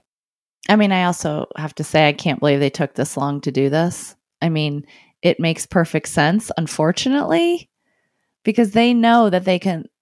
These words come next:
those guests can always go to Outer Banks Blue. They're gonna get a better deal. They know who you are now the second time. And so how are they gonna get 'em to come back to V R B O if they wanna go to the Outer Banks again?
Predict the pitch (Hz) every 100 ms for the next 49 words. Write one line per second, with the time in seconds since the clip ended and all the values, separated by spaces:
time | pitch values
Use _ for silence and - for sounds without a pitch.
0 | - 185 185 196 202 - - 165 170 202
1 | 175 160 - 156 156 156 - - - 165
2 | 156 160 160 160 151 147 - 175 214 202
3 | 190 220 _ - 170 180 170 165 156 143
4 | 143 190 226 220 214 220 - _ _ -
5 | 160 160 170 147 151 202 220 214 208 196
6 | 202 202 196 196 202 190 185 185 _ _
7 | _ - 185 185 175 202 190 180 180 175
8 | 170 165 165 160 185 160 160 160 160 156
9 | 151 151 156 180 226 185 175 165 - 156
10 | 160 - 160 151 156 151 151 139 139 143
11 | 185 214 - 175 131 90